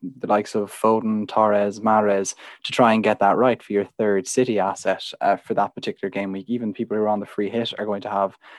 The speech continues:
a bit of a headache with that particular piece of it. And then when you look at the, the double game week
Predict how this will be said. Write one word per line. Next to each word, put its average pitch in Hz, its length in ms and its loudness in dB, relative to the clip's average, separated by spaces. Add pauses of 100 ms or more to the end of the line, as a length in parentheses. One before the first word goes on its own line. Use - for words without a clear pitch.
(120)
a 113 60 2
bit 117 160 6
of 107 80 2
a 98 60 4
headache 98 340 0
with 98 120 -4
that 110 240 2
particular 95 420 -8
piece 95 260 -12
of 85 100 -16
it. - 180 -8 (520)
And 135 80 6
then 151 120 8
when 180 100 2
you 165 80 4
look 139 160 4
at - 160 0
the, 101 440 -4
the 123 80 2
double 127 240 4
game 92 260 -2
week 90 240 -6